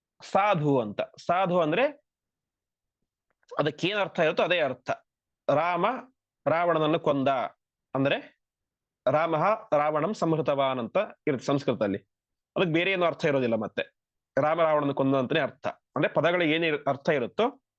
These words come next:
ಆ ಅರ್-, ಆ ಅರ್ಥ ನಮಗೆ ಸಾಧುವಾಗಿ, ಸುಲಭವಾಗಿ ಅರ್ಥ ಆಗುತ್ತೆ. ಅದಕ್ಕೆ ಸಾ-, ಆ, ಸಾಧು ಅಂತ ಹೆಸರು. ಹೀಗೆ ವ್ಯತ್ಯಾಸ, ಪ್ರಾತಿಲೋಮ್ಯ, ಗೋಮೂತ್ರಿ, ಪ್ರಘಸ,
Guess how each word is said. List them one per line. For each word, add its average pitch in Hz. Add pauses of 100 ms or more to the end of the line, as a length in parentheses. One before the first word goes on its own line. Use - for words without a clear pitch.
(180)
ಆ 143
ಅರ್-, - (680)
ಆ 175
ಅರ್ಥ 165
ನಮಗೆ 170
ಸಾಧುವಾಗಿ, 175
ಸುಲಭವಾಗಿ 185
ಅರ್ಥ 151
ಆಗುತ್ತೆ. 127
ಅದಕ್ಕೆ 190
ಸಾ-, -
ಆ, 135
ಸಾಧು 135
ಅಂತ 104
ಹೆಸರು. 131 (1700)
ಹೀಗೆ 143
ವ್ಯತ್ಯಾಸ, 139
ಪ್ರಾತಿಲೋಮ್ಯ, 143
ಗೋಮೂತ್ರಿ, 139
ಪ್ರಘಸ, 139